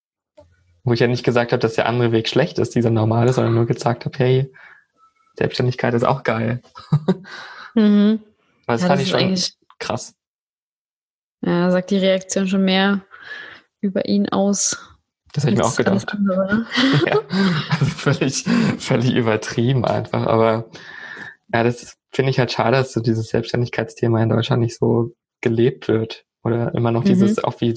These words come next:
Speaker 1: wie du es ja hattest in deinem Umfeld, dann hieß so,
Speaker 2: Mhm.
Speaker 1: „Mm, vielleicht ja nicht, ist ja nicht sicher und was weiß ich.“ Oder kann man damit wirklich Geld verdienen? <laughs> So.
Speaker 2: Ja, das
Speaker 1: Ja.
Speaker 2: ist,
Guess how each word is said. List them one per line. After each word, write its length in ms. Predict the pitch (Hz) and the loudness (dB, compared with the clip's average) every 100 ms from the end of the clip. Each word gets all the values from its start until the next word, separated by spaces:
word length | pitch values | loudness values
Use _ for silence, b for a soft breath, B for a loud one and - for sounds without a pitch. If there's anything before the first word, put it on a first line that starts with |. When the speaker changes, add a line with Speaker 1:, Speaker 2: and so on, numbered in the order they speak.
| 143 | -4
Speaker 1:
wie 80 | 120 | -4
du 60 | 117 | -2
es 80 | |
ja 100 | 120 | -2
hattest 280 | 127 123 123 | -2 -2 -2
in 100 | 120 | 0
deinem 120 | 113 117 | 0 0
Umfeld, 560 | 131 143 - 117 120 - B B B - | 0 -2 -2 -2 -4 -10 B B B -4
dann 140 | 127 | -2
hieß 160 | 123 - | 0 0
so, 80 | |
Speaker 2:
Mhm. 100 | - 131 | 2 4
Speaker 1:
„Mm, 440 | - 143 139 143 B B B B B - - | 4 4 2 -2 B B B B B -18 -10
vielleicht 300 | - 120 - | -4 -2 0
ja 60 | |
nicht, 260 | 120 139 147 | 0 0 -2
ist 100 | - | -2
ja 40 | 120 | -2
nicht 160 | 117 | 0
sicher 420 | 143 147 147 143 131 | -2 0 0 2 0
und 100 | 117 | -2
was 180 | 113 | -2
weiß 160 | 120 113 | -4 -4
ich.“ 280 | 139 147 - | -4 -4 -4
Oder 360 | 117 117 117 120 - - B B B - | 0 0 0 -4 -14 -20 B B B -8
kann 160 | - 135 | -2 0
man 120 | 131 | 2
damit 240 | 123 120 | 2 2
wirklich 300 | 127 143 139 - | 0 0 0 0
Geld 220 | 131 135 | 0 2
verdienen? 680 | 165 151 156 160 160 160 - - | 0 2 2 4 4 0 -2 -4
<laughs> 200 | 151 B B B B _ _ - - | -4 B B B B _ _ -14 -2
So. 340 | 139 139 147 151 - - _ _ | 2 4 2 -2 -10 -20 _ _
Speaker 2:
Ja, 200 | 202 208 | 0 2
das 160 | 202 175 | 2 2
Speaker 1:
Ja. 100 | 127 | 2
Speaker 2:
ist, 220 | 117 - | 0 -2